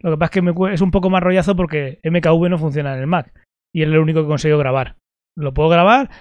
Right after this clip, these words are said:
y lo intento abrir con Infuse. Infuse, eh, transcodifica lo que te dé la gana, como tú bien sabes,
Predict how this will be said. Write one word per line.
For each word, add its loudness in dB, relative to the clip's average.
y 0
lo 2
intento 0
abrir 2
con -4
Infuse. 0
Infuse, 0
eh, -6
transcodifica 0
lo 0
que -4
te -6
dé 0
la 2
gana, 2
como -2
tú 0
bien 0
sabes, 0